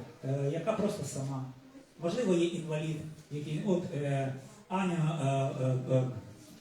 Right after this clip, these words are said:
провідувала бабульку. Вона в'яже, е, носочки для З С У, вона не виходить з під'їзду. Вона каже, що з неї приходять депутати, беруть ці носочки, віддають їх З С У, з нею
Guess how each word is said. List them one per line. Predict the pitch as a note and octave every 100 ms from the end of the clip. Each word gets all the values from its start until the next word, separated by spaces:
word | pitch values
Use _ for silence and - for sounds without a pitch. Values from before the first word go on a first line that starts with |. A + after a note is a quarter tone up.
| - - - - - - - - -
провідувала | - F3 F#3+ D3+ C#3 B2+ A#2 - - -
бабульку. | C3+ C3+ C#3 C3 B2 - - -
Вона | C#3+ D#3 D#3
в'яже, | D3+ D3+ C3+ C3+ B2+ - - -
е, | C3 C3 B2+ C3
носочки | B2+ G3 G3 F3
для | E3 D#3
З |
С | D#3 -
У, | D3+ D3 D3 - -
вона | A#3+ G3+
не | E3+
виходить | D#3 D#3 C#3 C3+
з |
під'їзду. | D3+ D#3 F#3+ F3 D#3 C3+ - - - - - - -
Вона | F3 F3+
каже, | E3+ D#3 C3+ D3 C3+ - -
що | - D3
з | C3+
неї | D#3+ D3+ C#3+ C#3+
приходять | D3 C#3 D#3 D3 C#3+
депутати, | C#3 D#3 A3 - F3 E3 D#3
беруть | D3+ D3
ці | D3
носочки, | D3 - G#3 - E3 D3+ - - - C#3
віддають | D3 C#3+ C#3+
їх | -
З | -
С | C#3 F#3
У, | G3+
з | D#3
нею | D3+